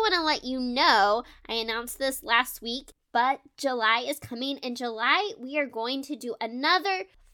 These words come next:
thirty-day clarity challenge in our MilSpouse Mastermind Facebook group. This is a free community for military spouses seeking to live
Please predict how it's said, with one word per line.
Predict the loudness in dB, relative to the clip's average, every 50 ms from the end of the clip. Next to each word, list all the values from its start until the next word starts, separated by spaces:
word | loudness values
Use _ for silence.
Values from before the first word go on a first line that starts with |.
| -2
thirty-day | 0 0 0 2 0 2 2 0 -2 0 0 2 2 2 2 0 -2 -6 -12
clarity | -18 -10 -6 -4 -2 0 0 0 0 -2 -2 -2 -4 -4 -6 -8 _
challenge | -14 -10 -6 -6 -4 -4 -4 -6 -8 -10 -12 -18 -20 _ _
in | -8 -6 -4 -2 -2 -2 -2 -4 -6 _ -6
our | -2 0 0 2 0 0 -2 -6 -8
MilSpouse | -8 -8 -6 -6 -2 -2 -2 -2 -2 -4
Mastermind | -4 -4 -4 -6 -6 -4 -2 -2 -2 -4 -10 _ _ _ _ _ _ -4
Facebook | -4 -4 -4 -8 -8 -6 -6 -6 _ _ _ _ -14
group. | -12 -12 -12 -12 _ _ _ _ _ -2
This | 0 0 0 0
is | -2 -4
a | -2 -2 -2 -2 -4 -6 _
free | -6 -4 -2 0 2 0 0 -2 -4
community | -8 -8 -6 -4 -4 -6 -4 -6 -6 -6 -8 _ -6
for | -4 -2 0 0 -2 -4
military | -4 -6 -6 -6 -6 -6 -6 -6 -6 -6
spouses | -6 -8 -8 -8 -8 -10 -10 -10 -10
seeking | -10 -10 -10 -8 -6 -6 -6 -6 -6
to | -6 -6
live | -6 -6 -2 0 0 2 2 0 -2 -4